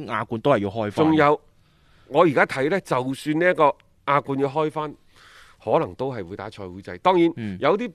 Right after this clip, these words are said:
Speaker 2: 小組嘅前兩輪嘅賽事已經打咗啦。
Speaker 1: 係。
Speaker 2: 噉但係你唔可以話因為你打咗前兩輪嘅主客制嘅賽事，
Speaker 1: 嗯。
Speaker 2: 你接住落嚟就堅持打主客制。譬如話恒大嗰啲未打完嘅，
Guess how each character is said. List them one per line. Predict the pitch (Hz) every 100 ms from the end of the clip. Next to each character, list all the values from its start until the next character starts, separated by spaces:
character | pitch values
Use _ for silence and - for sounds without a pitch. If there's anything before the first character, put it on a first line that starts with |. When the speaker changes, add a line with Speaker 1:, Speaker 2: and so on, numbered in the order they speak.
| _
Speaker 2:
小 | - - 131
組 | 190 233 139 180 175
嘅 | 143 _ _
前 | - - 113 107 110
兩 | 120
輪 | 156 101
嘅 | 117
賽 | 123 131 127
事 | -
已 | 110
經 | 147
打 | 135 110
咗 | 117 123
啦。 | 123 -
Speaker 1:
係。 | 110 113 95 - _
Speaker 2:
噉 | 165
但 | 151 139
係 | 135 131 123 _ _ _
你 | 127
唔 | 156
可 | 117 170
以 | 175
話 | 139
因 | 151 190
為 | 147
你 | 123 139
打 | - 139
咗 | 185
前 | 165 - 92
兩 | 113
輪 | 131 92
嘅 | 107
主 | 120 147
客 | 143
制 | 127
嘅 | 123 120
賽 | 117 117
事， | 113 101 101 113
Speaker 1:
嗯。 | 117 104 101
Speaker 2:
你 | 123
接 | 143
住 | 117 120
落 | 98
嚟 | 92
就 | 92
堅 | 98 160 160
持 | - 90
打 | 104 127
主 | 135
客 | 120
制。 | 110
譬 | 110
如 | 131
話 | 120
恒 | 107
大 | 104 123
嗰 | 147
啲 | 185
未 | 135
打 | -
完 | 160
嘅， | 117 95